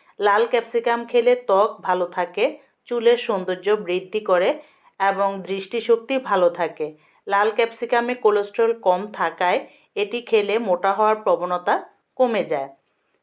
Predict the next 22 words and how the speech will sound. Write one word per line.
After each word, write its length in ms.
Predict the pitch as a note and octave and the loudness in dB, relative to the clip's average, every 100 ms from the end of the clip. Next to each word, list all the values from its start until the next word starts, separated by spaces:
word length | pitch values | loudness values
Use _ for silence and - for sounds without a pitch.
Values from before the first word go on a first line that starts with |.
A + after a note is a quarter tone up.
| _ _ | _ _
ক্যাপসিকাম 520 | A3+ A3+ B3 B3+ C4 B3+ - | 0 0 -2 0 0 0 -2
উচ্চ 180 | G#3+ - B3 A#3+ | -2 2 2 2
মাত্রায় 420 | A#3 B3 B3+ E4+ - | 0 2 2 2 -2
ভিটামিন 420 | G#3 G#3+ G#3+ A3+ A3 | -4 0 -2 -4 -8
সি 160 | - A#3+ A#3+ | -8 -8 -4
পাওয়া 240 | G#3 F#3 F3+ F3+ | 0 2 2 0
যায়। 160 | G#3 - - _ - G3+ | -2 -2 -10 _ -6 -2
এটি 200 | G#3+ A#3 A3+ | -2 -2 0
মাছ, 280 | G3 G3 A3 A3 | 2 2 0 -4
মাংস 320 | F#3+ F3+ E3+ G3+ A3 | -2 -2 -4 -2 0
বা 120 | F#3+ F3+ F3+ | 2 0 0
যে 100 | F#3 F#3+ | -4 -4
কোনো 200 | G3+ G#3+ A3+ A3+ | -2 -2 -2 -2
সবজির 360 | F#3 - G#3 A3 | -4 -2 -6 -4
সঙ্গে 260 | G#3 A3 A3 | -2 -2 -2
মিশিয়ে 380 | F#3 - G#3+ A3 G#3 | -4 -4 0 0 0
খাওয়া 240 | F3+ F3 | 0 2
যায়। 240 | F3 F3+ A3+ - _ _ - | 2 -2 -2 -8 _ _ -4
ক্যাপসিকাম 480 | G#3 G#3 A#3 A#3+ A#3+ | -4 -2 -2 -2 -2
খেলে 260 | A#3 A#3+ A#3+ A#3+ | -2 0 0 0
কোষ্ঠকাঠিন্য, 680 | A3 - G#3 G#3 G3+ G#3+ A3 A#3+ F#3 | -4 -4 -2 -2 0 -2 -2 -4 2
বদহজম, 600 | F3+ F#3 F#3+ G3+ G#3+ | 2 2 0 0 0